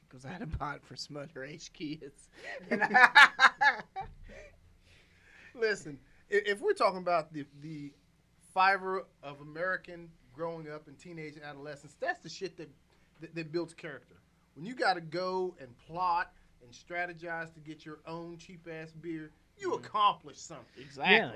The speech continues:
Speaker 3: and you gotta, a-, and also, like, it, you've got to, I think it's, I think it's good skills building far as people goes, because you have to go talk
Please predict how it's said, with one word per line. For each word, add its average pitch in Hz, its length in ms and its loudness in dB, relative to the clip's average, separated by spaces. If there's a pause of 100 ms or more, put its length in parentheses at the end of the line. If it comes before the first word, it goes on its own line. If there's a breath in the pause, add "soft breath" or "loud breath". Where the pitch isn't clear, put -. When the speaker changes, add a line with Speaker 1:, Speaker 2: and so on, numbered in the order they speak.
Speaker 3:
and 151 100 0
you 160 120 -2
gotta, 165 220 2 (140)
a-, 151 240 -10
and 196 160 -6
also, 180 560 0
like, 139 400 -6
it, 170 220 -4 (240)
you've 165 320 -16
got 175 380 -10
to, 127 400 -10 (1040 soft breath)
I 135 80 -8
think 226 240 -12
it's, 156 120 -20
I 156 120 -12
think 220 220 -14
it's 170 120 -20
good 165 260 -12
skills 190 500 -10
building 135 340 -8
far 135 240 -6
as 117 60 -10
people 196 280 -8
goes, 127 240 -8
because 117 260 -14
you 196 140 -14
have 196 300 -14
to 165 60 -20
go 165 180 -8
talk 165 340 -10